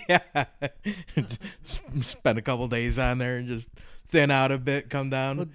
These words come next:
Speaker 2: don't they, don't they pop tents, like, on the side of the mountain and, like, sleep sitting
Speaker 1: Oh,
Speaker 2: in
Speaker 1: yeah,
Speaker 2: a
Speaker 1: that's fucking Sherpa type stuff where they, you know, I don't even know. They're like mountain goats, man.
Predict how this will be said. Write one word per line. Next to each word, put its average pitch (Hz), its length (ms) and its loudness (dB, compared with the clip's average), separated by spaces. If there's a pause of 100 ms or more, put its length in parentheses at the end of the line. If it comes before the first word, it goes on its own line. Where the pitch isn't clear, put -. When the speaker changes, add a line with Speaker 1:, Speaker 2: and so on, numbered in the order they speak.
(120)
Speaker 2:
don't 185 180 -2
they, 226 140 0
don't 180 200 -4
they 220 100 -4
pop 180 280 -2
tents, 170 340 -6
like, 160 120 -8
on 151 100 -4
the 139 60 -8
side 151 320 -8
of 151 60 -8
the 147 60 -6
mountain 147 360 -8
and, 139 100 -8
like, 123 160 -12
sleep - 400 -14
sitting - 260 -6
Speaker 1:
Oh, 113 60 -2
Speaker 2:
in 98 140 -4
Speaker 1:
yeah, 113 140 -2
Speaker 2:
a - 20 -6
Speaker 1:
that's 107 260 -10 (360)
fucking 95 480 -10 (100)
Sherpa 117 520 -4
type 104 280 -8
stuff 110 420 -8
where 110 120 -6
they, 107 100 -6
you 117 100 -6
know, 110 160 -4 (1040)
I 127 80 4
don't 139 200 6
even 117 140 2
know. 113 200 2 (400)
They're 135 100 0
like 127 160 0
mountain 113 360 0
goats, 101 440 -6
man. 101 300 -6